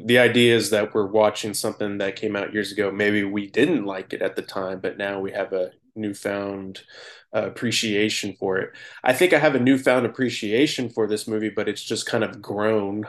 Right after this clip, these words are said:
I maybe took it more at a surface level as a kid,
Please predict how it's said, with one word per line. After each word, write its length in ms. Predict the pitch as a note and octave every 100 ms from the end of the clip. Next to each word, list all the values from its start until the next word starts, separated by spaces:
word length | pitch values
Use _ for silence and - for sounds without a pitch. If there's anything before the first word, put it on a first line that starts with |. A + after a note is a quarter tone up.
| -
I 160 | A2+
maybe 460 | A2+ A#2 A2+ A2 G#2+
took 260 | - A#2 A2+
it 120 | G#2+
more 560 | G#2+ G#2+ G#2 G#2 G2+ -
at 120 | G#2
a 60 | G2
surface 520 | - A2+ A2 A2 -
level 520 | A2 G2+ G2+ G2+ G2 F2+
as 120 | -
a 120 | G2
kid, 640 | - - A2+ G#2+ G2+ G2+